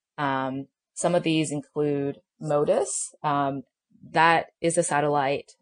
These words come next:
that brought us snow cover area as well as land surface temperature information. Um,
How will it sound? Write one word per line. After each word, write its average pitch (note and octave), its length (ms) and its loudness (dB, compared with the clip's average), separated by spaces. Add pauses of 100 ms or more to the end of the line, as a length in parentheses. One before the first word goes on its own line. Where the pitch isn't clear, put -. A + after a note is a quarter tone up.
that D3 240 -2
brought D3+ 280 0
us C#3 520 -4
snow E3 380 0
cover G#3+ 360 0
area A3+ 560 2
as C#3+ 220 0
well C#3 220 0
as C3 260 -4
land C#3 340 -4
surface - 400 -4
temperature F3+ 460 -4
information. G#3+ 720 -2 (1000)
Um, C3+ 600 -2